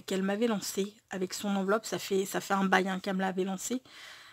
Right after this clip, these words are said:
Alors, en même temps, ce projet, je l'ai fait au mois de juillet, début juillet. Mais, euh, mais bon, vous le, vous l'avez que maintenant, hein, c'est pas bien grave. Euh,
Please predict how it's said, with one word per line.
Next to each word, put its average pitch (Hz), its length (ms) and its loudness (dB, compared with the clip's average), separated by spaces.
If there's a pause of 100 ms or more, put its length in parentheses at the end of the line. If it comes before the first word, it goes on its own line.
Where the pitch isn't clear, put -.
(140)
Alors, 180 140 4
en - 20 6
même 208 200 6
temps, 233 120 0
ce - 120 -6
projet, 208 340 6
je 190 80 2
l'ai 185 80 0
fait 190 200 0
au 190 60 2
mois 190 160 2
de 185 200 2
juillet, 190 400 0
début 196 340 -2
juillet. 185 340 -2 (1080)
Mais, 208 340 6
euh, 196 800 -2 (2000)
mais 202 200 2
bon, 185 160 -6 (140)
vous 208 80 -4
le, 196 120 -2 (200)
vous 196 100 -4
l'avez 196 240 -2
que 196 120 -6
maintenant, 214 380 -4
hein, 196 100 -6
c'est - 100 -14
pas 190 100 -8
bien 196 220 -2
grave. 196 280 -2 (760)
Euh, 208 280 6